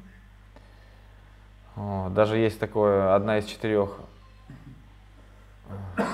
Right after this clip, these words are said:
анартх, это как, м, Татва Вибхрама называется. Это слабое понимание положения Господа, своё понимание. Это одна из анартх считается. Бхактивинод Тхакур описывает этот, этот момент.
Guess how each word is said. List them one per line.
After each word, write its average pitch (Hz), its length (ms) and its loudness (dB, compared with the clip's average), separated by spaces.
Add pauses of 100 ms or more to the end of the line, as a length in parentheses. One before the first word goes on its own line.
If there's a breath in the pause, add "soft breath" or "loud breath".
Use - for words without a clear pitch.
(140)
анартх, 131 500 2 (200)
это 104 260 -4
как, 104 200 -2 (800 loud breath)
м, 50 800 -14
Татва 113 260 0
Вибхрама 113 480 2
называется. 98 640 -2 (1400 loud breath)
Это 104 320 0
слабое 113 640 6
понимание 107 680 0
положения 101 520 0
Господа, 101 460 -4
своё 110 380 0
понимание. 107 640 -6
Это 95 200 -8 (160)
одна 104 280 -2
из 101 120 -2 (560)
анартх 101 320 -6 (100)
считается. 92 480 -6
Бхактивинод 101 380 -6
Тхакур 104 300 -6
описывает 101 480 -6
этот, - 100 -14 (180)
этот 101 220 -10
момент. 120 360 -8